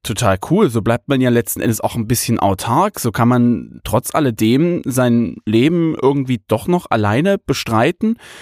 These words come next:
und hat aber immer wieder eine Sicherheit, da dann,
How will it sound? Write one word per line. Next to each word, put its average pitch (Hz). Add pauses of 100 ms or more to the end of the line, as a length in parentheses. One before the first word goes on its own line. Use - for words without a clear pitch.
(160)
und 113
hat 139
aber 151
immer 165
wieder 180
eine 139
Sicherheit, 165
da 131
dann, 151